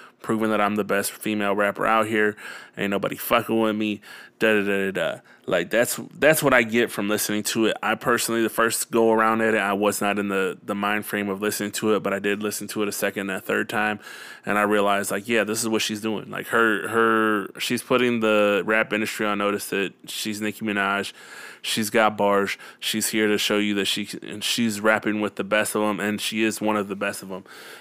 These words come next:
And, um, you gotta appreciate it. Um, but yeah, so she's, she's out here, um, flexing with her, her verbal abilities to, to kind of really kill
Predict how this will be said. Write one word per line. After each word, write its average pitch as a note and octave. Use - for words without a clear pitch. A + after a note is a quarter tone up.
And, G#2
um, G2
you G#2+
gotta A2+
appreciate G#2+
it. -
Um, G2
but B2+
yeah, A2
so A2
she's, D#3
she's C#3+
out C#3
here, C3+
um, G2+
flexing A#2
with A#2
her, A2
her A2
verbal G#2+
abilities A2+
to, G2+
to A2
kind A2
of G2
really A2
kill A#2